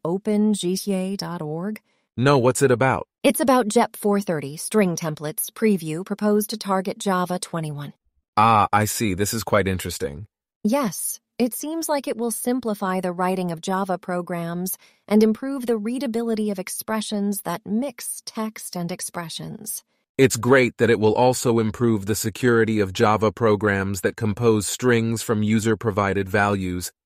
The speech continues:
Speaker 2: and pass them to other systems by supporting validation and transformation of both the template and the values of its embedded expressions.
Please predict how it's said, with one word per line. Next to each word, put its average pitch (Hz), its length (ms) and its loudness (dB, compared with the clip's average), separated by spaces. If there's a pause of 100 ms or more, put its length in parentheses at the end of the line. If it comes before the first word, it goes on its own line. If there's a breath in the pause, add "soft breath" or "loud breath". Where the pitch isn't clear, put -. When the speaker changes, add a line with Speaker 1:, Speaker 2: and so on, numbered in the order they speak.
(200)
Speaker 2:
and 117 180 0
pass 123 340 2
them 107 220 2
to 123 180 0
other 110 200 2
systems 90 640 -4
by 104 160 0
supporting 104 600 0
validation 107 760 0
and 95 140 -4
transformation 107 880 -2
of 92 160 -4
both 104 220 2
the 101 120 0
template 120 580 0 (360)
and 110 160 4
the 110 60 4
values 98 720 2
of 87 120 0
its 98 200 -2
embedded 98 420 0
expressions. 90 880 -6